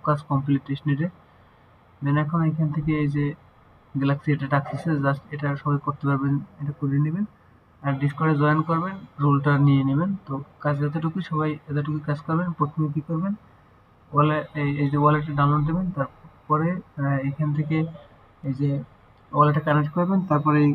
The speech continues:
এইখান থেকে আর কি Twitter-এ কানেক্ট করবেন, ওয়ালেট কানেক্ট করে ওইখানে পয়েন্টটা কা-, ই করবেন, তারপরে এখানে ফসেটটা নেবেন, নেওয়ার পরে এখানে আসবেন, আসার পর সোয়াইপ করবেন, তারপরে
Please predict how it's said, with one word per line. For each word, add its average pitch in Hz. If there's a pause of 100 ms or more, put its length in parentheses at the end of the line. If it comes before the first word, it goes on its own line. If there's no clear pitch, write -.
এইখান 156
থেকে 156
আর 147
কি 156 (400)
Twitter-এ 151
কানেক্ট 147
করবেন, 156
ওয়ালেট 151
কানেক্ট 147
করে 160 (640)
ওইখানে 151
পয়েন্টটা 151
কা-, 147
ই 147
করবেন, 165
তারপরে 143
এখানে 147 (120)
ফসেটটা 151
নেবেন, 165
নেওয়ার 147
পরে 160 (440)
এখানে 147
আসবেন, 160
আসার 151
পর 151
সোয়াইপ 147
করবেন, 165 (580)
তারপরে 147